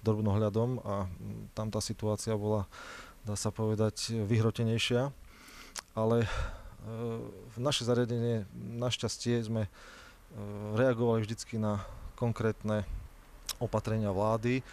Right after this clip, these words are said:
My sme prijali vždycky aktualizované ak-, pravidlá pre fungovanie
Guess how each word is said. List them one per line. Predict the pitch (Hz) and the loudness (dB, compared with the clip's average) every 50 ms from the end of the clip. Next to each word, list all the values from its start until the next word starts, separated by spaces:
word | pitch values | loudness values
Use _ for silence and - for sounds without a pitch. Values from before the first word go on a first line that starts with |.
| - - - - - - - | -16 -16 -16 -16 -14 -8 -4
My | 117 113 | -2 -2
sme | 120 | -2
prijali | - - 120 120 117 110 113 | 0 0 2 2 4 2 2
vždycky | 110 101 117 - - - - 110 101 104 - - - - - - - - - - - - - - | 0 -2 -4 -6 -6 -6 -4 -4 -2 0 0 2 2 2 2 2 0 0 -2 -6 -8 -10 -8 -4
aktualizované | - 117 - - - 113 113 120 101 110 110 110 110 110 107 107 98 87 - - - - | -4 -4 -2 0 2 4 4 4 4 2 2 2 4 4 2 2 0 -2 -4 -12 -12 -10
ak-, | - - - - - - 127 127 110 120 113 113 - | -10 -10 -10 -12 -14 -12 -12 -10 -8 -8 -8 -8 -4
pravidlá | - 110 110 110 120 107 117 113 113 117 120 | 2 2 4 4 4 4 4 4 4 4 2
pre | - - 107 104 101 - - - - - - - - - | 0 0 0 0 -2 -2 -10 -16 -14 -14 -16 -18 -18 -16
fungovanie | - - 127 123 113 113 110 110 113 | -8 -4 -2 0 2 2 2 2 2